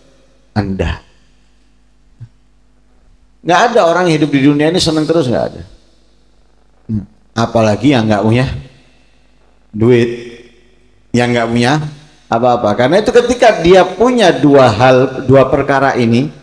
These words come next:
dia akan bisa memikul beban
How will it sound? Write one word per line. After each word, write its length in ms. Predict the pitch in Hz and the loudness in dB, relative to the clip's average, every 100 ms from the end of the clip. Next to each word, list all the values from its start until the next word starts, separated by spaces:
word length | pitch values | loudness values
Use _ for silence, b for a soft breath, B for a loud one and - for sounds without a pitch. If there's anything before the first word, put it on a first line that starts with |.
| _ _ _ _ _ _ _ _ _ _ _ _ - - - _ | _ _ _ _ _ _ _ _ _ _ _ _ -20 -20 -20 _
dia 320 | - 120 131 | -4 0 2
akan 560 | - 143 - 143 123 113 | 0 -4 -2 -2 -2 0
bisa 560 | 107 104 - 143 123 | 0 0 0 0 -2
memikul 800 | 113 135 131 131 127 131 123 117 - | -2 -2 -2 -2 -2 2 2 0 -4
beban 760 | 113 - - 123 160 175 190 | -4 -6 -4 -2 0 -4 -10